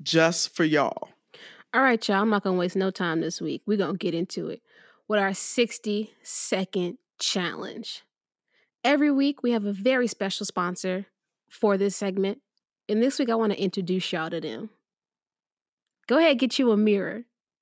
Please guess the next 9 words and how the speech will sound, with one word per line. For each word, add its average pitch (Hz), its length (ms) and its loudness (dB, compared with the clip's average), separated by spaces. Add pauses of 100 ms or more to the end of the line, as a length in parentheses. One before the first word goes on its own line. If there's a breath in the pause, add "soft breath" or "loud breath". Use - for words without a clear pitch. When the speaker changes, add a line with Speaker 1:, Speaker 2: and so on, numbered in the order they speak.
Speaker 2:
'cause 220 240 2
it's 262 240 0
you, 320 560 2 (320 loud breath)
Y 214 500 4 (400 soft breath)
O 240 360 4 (280 loud breath)
U. 247 540 2 (920 loud breath)
<laughs> 466 80 2 (1000 loud breath)
You 269 200 -8
good? - 360 -8